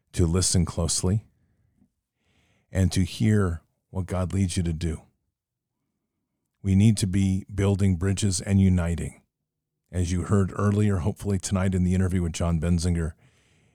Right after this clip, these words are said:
and as other pastors are sharing the same thing, we have to break outside of our righteousness within our own faith.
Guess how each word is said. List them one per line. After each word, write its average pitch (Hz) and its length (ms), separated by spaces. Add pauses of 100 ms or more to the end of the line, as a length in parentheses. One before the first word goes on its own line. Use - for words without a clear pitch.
(260)
and 98 160
as 90 260
other 98 380
pastors 90 440
are 87 80
sharing 90 360
the 82 60
same 90 320
thing, 87 440
we 101 120
have 98 220
to - 100
break 92 340
outside 92 580
of 80 100
our 87 220
righteousness 90 800
within 87 440
our 85 220
own 90 240
faith. - 460